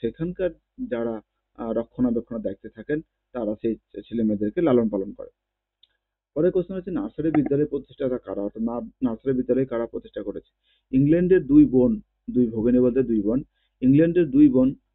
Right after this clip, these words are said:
আহ, মার্গারেট ম্যাকমিলান ও রেচেল ম্যাকমিলান উনিশশো নয় সালে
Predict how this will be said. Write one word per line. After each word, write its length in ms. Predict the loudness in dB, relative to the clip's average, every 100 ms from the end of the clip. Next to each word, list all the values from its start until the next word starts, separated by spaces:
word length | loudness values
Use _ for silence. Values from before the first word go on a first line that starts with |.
| _ _
আহ, 140 | -4
মার্গারেট 500 | 0 0 2 2 0 0
ম্যাকমিলান 500 | -2 2 4 4 2 -4 _ _
ও 80 | -2
রেচেল 360 | -2 0 0
ম্যাকমিলান 500 | 0 0 -2 -4 -2
উনিশশো 400 | 0 0 0 -4
নয় 240 | -4 -2 -2
সালে 280 | -2 -6